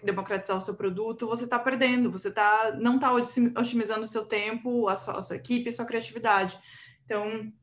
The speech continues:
é, todas essas ferramentas que a gente tem no shopping,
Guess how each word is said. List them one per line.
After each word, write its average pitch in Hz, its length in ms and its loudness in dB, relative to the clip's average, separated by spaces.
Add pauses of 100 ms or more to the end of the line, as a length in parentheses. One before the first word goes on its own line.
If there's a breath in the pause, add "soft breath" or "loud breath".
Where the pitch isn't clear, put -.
(420)
é, 190 140 -2
todas 240 300 4
essas 240 200 -6
ferramentas 208 440 -2
que 220 60 -6
a 214 40 -4
gente 202 240 -8
tem 208 140 0
no 190 80 -2
shopping, 226 840 0